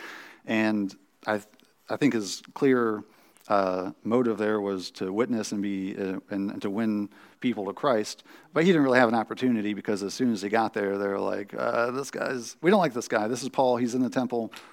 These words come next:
or he's kinda close to the temple, and, and a riot breaks out. And so they didn't have any real claims against him. They were just mad that he was there. And, and he went way out of his way to,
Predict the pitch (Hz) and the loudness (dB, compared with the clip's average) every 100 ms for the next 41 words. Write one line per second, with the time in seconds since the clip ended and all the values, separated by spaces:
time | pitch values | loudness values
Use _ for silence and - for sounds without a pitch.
0 | _ 110 98 123 117 113 - 110 - - | _ -8 -6 -4 -4 -4 -6 -8 -10 -12
1 | - - 107 95 - - - _ 110 107 | -10 -6 -6 -6 -14 -20 -20 _ -2 0
2 | 107 104 101 95 95 - - 92 110 95 | 0 0 0 0 -2 -8 -8 -4 -2 -2
3 | - _ _ _ _ _ _ - - 120 | -6 _ _ _ _ _ _ -6 -2 0
4 | 127 123 131 156 147 143 131 127 110 101 | 4 6 6 6 6 4 4 2 0 0
5 | 135 135 117 - 117 98 107 123 120 - | 2 2 0 0 0 0 0 0 0 -2
6 | 95 101 117 - - 110 110 107 104 - | -6 -6 -8 -16 -8 -2 0 -2 -6 -4
7 | 104 98 95 98 101 101 101 127 98 - | 0 0 0 -2 -4 -4 -2 -2 -2 -6
8 | - - - - - - 104 101 92 98 | -20 -20 -20 -20 -20 -8 0 2 2 -2
9 | - 101 95 117 104 117 123 117 113 107 | -4 -4 -2 -2 2 4 6 6 6 0
10 | 101 104 101 98 - 95 92 90 | -2 0 0 -2 -4 -2 -2 -6